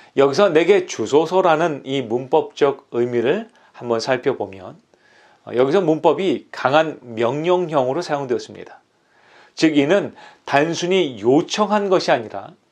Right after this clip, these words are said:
사십오 년 전 하나님이 약속하신 것을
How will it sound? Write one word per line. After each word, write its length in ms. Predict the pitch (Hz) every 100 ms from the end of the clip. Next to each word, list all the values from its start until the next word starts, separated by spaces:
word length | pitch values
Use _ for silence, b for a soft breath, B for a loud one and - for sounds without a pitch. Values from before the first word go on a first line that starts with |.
| _ b b
사십오 540 | b 143 147 156 135 143
년 220 | 151 139
전 280 | 175 151 113 B B
하나님이 600 | - 170 175 170 175 123
약속하신 760 | 131 - - 214 208 202 208 190
것을 460 | 139 190 175 -